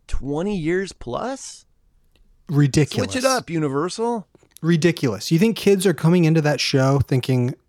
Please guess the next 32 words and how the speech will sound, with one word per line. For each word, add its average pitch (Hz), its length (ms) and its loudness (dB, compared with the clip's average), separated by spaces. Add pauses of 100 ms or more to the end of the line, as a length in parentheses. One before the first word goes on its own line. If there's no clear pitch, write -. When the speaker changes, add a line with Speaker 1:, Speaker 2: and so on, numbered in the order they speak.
(220)
Speaker 2:
uh, 143 220 0
"Mommy, 180 480 2
what 175 340 -2
is 277 140 0
a 208 100 4
Waterworld?" 131 760 0
You 143 100 2
know? 147 220 4
Speaker 1:
Right. 247 320 -2
They've 202 240 -2
never 220 240 -2
even 220 160 -2
heard 233 260 4
of 233 80 6
it. 139 260 2
Speaker 2:
My 170 120 4
tiny 220 380 4
Speaker 1:
<laughs> - 20 4
Speaker 2:
brain 190 560 6
doesn't 202 320 4
know 202 140 6
what 196 160 2
Waterworld 147 760 2
is. 98 520 -4 (140)
Speaker 1:
What 220 260 -10
mo-, 208 260 -8
what 208 220 -10
year 214 200 -8
was 151 160 -6
that 95 180 -10
movie? 95 280 -10
Ninety-five? 151 1120 -12